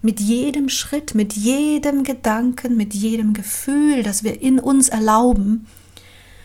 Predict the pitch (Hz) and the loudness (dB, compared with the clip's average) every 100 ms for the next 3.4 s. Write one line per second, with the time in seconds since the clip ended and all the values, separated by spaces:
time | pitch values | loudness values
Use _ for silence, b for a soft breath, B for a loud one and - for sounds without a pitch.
0 | B B B B B - 190 196 202 277 | B B B B B -12 -8 -4 -2 -2
1 | 277 254 254 254 247 202 196 226 254 - | 0 0 0 0 -6 -10 -8 -8 -8 -8
2 | - - 220 277 302 269 214 190 175 202 | -6 -2 0 0 2 2 0 -4 -8 -4
3 | 240 285 - 330 | -2 0 0 -4